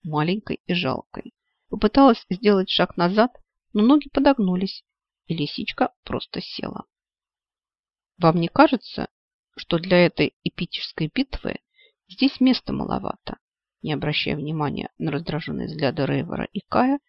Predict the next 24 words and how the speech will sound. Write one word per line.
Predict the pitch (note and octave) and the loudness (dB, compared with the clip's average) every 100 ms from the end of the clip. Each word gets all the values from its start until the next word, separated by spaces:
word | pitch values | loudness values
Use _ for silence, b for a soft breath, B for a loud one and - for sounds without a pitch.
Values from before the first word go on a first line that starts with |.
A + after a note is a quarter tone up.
| _ _ _ | _ _ _
которые | A#3+ - B3 A#3 | -2 2 2 2
открыли | - - A3+ A3+ | 0 0 0 2
рты, | A3 - A#3 G#3+ | 0 0 -2 0
дабы | G3 G3+ G3 | 0 0 2
послать | - - G3 - | -2 0 -2 0
его | F#3+ | -4
куда | F3 F3 F3 | -4 -2 0
подальше, | F3 F#3 F3 - - - _ _ - | 0 0 -2 -2 -6 -8 _ _ -2
наглое | E3 D3+ C#3 C3 - | 2 2 2 -2 -4
черноволосое | - F#3 D3 F2 - - - | -10 -6 -4 -2 -4 -8 -8
божество, | C3 C#3 D#3+ - B3 C4+ D4+ b b | -6 -6 -6 -8 -2 0 0 b b
которому | - G#3+ A3+ A3 | -4 2 4 4
больше | G#3+ G#3+ - - | 2 0 0 -8
шла | - F#3+ | 0 4
его | F#3+ F#3+ F#3 | 4 4 0
животная | G3 F#3+ F3+ F3+ | -2 -2 -2 -4
ипостась, | F3+ F3+ F#3 - E3 - _ _ | -2 -4 -4 -4 -6 -6 _ _
с | _ | _
легким | D4+ - A3 | 2 2 0
усилием | F3+ - C4 C4+ B3+ - | 0 0 0 2 2 0
развело | E3 D#3 D3+ F3+ - | -4 -2 0 0 -2
руки | G3+ D#3+ D#3 | -8 -8 -8
в | - | -8
стороны, | - C#3 - - - | -6 -6 -4 -8 -8